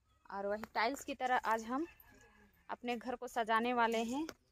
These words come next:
तो आप लोग देख रहे हैं ये टूटा फूटा घर, इसलिए आप लोग से request बार बार करते हैं,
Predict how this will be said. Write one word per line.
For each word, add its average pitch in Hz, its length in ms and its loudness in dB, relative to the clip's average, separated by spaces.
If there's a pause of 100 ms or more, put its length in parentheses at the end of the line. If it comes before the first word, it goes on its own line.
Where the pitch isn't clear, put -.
(260)
तो 185 120 -8
आप 175 200 -8
लोग 196 120 -10
देख 254 220 4
रहे 269 80 0
हैं 254 80 0
ये 254 80 2
टूटा 220 280 -12
फूटा 220 260 -8
घर, 214 280 -2 (520)
इसलिए 247 240 0
आप 240 160 4
लोग 269 140 -4
से 269 240 2
request 240 420 -4
बार 233 220 8
बार 240 200 4
करते 214 340 -6
हैं, 247 240 -8